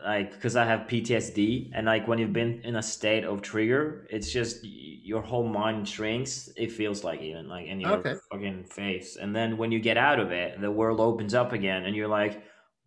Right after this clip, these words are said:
Speaker 1: "I am so exhausted right now," 'cause my brain has been on constantly in a
Speaker 2: Yes.
Speaker 1: fight and flight mode. When you get out of it, it's just like, "Oh, for fuck's sake." So I've just been, after my trip, I just, I was laying on the sofa for, like, two, three hours, just,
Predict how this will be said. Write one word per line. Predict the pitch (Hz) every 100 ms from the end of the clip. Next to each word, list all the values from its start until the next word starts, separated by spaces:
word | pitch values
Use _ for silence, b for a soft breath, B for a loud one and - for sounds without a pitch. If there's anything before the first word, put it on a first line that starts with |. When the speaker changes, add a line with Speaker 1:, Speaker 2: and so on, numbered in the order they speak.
| -
Speaker 1:
"I | 117 123
am | 107
so | - 117
exhausted | 101 - 101 98 - 127
right | 127 127
now," | 139 147 - - b b b b b -
'cause | 113 98
my | 110
brain | 98 104 113
has | 104
been | 98 98
on | 87 92 101 101
constantly | 101 98 110 113 117 120 131 131 - -
in | 147 135
a | 98
Speaker 2:
Yes. | -
Speaker 1:
fight | - - 101 107
and | 104 98
flight | 98 101 110
mode. | 123 135 151 156 - b b b b b b b b b _ -
When | 110 117
you | 113
get | 113
out | 117 131
of | 101
it, | 90
it's | 87 110
just | 101
like, | 104 101
"Oh, | 104
for | 101 98
fuck's | 107 -
sake." | - 87 87
So | 113 120
I've | 123
just | 123
been, | 117 107 104 101 -
after | - 113 120
my | 104 98
trip, | - 131 127 -
I | -
just, | 104 101 - -
I | - 95 92 - 78
was | 95 95
laying | 101 98
on |
the | 82
sofa | - 82 98 92
for, | 87 80
like, | 69 69 -
two, | 82 80
three | 87 82
hours, | 78 78 78
just, | - -